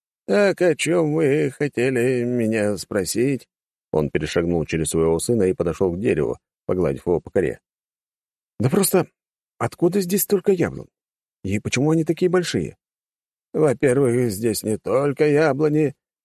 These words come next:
Вон», — указал он куда-то в сторону, — «две грушки стоят.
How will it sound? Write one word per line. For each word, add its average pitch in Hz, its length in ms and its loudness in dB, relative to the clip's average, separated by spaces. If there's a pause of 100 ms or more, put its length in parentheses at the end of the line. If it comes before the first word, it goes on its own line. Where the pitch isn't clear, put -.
(180)
Вон», — 208 760 2 (240)
указал 82 420 0
он 71 120 -4
куда-то 82 320 -4
в - 40 -20
сторону, — 58 400 -4 (300)
«две 156 640 2
грушки 120 500 -2
стоят. 131 600 -2